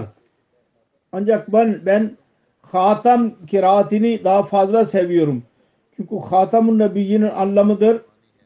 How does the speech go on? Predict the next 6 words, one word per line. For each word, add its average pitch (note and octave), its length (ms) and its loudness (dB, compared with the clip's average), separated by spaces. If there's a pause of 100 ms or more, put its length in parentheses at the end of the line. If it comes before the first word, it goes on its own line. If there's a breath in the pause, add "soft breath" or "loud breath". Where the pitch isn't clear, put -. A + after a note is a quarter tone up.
(720)
peygamberlerin G#3 720 0
mührü. G3 560 2 (1080)
Ve F3 120 -2
Hatemun G#3+ 760 0
Nebiyyin G3+ 520 0
demek G3+ 300 0